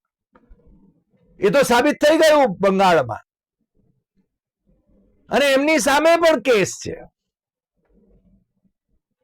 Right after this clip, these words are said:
એ ભારતીય જનતા પાર્ટીના ઉમેદવાર થઈ જાય છે,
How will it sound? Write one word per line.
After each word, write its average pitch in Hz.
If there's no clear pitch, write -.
એ 196
ભારતીય 294
જનતા 262
પાર્ટીના 240
ઉમેદવાર 277
થઈ 170
જાય 110
છે, -